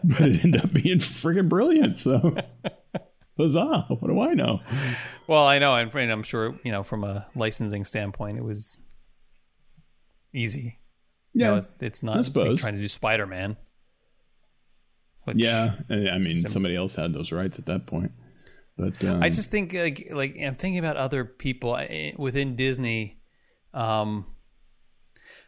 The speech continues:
Speaker 2: like Imagineering. Why wouldn't you just put Joe Rohde in charge?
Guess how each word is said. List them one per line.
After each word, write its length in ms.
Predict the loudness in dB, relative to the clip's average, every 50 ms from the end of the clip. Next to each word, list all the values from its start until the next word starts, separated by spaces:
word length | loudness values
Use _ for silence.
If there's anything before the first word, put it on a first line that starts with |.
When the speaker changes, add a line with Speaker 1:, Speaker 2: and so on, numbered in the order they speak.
| _ _
Speaker 2:
like 160 | -8 -4 -4
Imagineering. 720 | -2 -2 0 -2 -2 -2 -4 -4 -2 -2 0 -2 -2 -4 -6 -10 _ _ _ _ _
Why 200 | -2 0 0 0
wouldn't 240 | 0 0 -2 -2 -2
you 60 | -4
just 240 | -4 -6 -8 -6 -4
put 160 | -6 -6 -4
Joe 200 | -4 -2 -2 -2
Rohde 300 | 0 -2 -2 -2 -2 -2
in 140 | -2 -2 -4
charge? 640 | -4 -6 -4 -4 -4 -6 -6 -6 -8 -8 -10 -10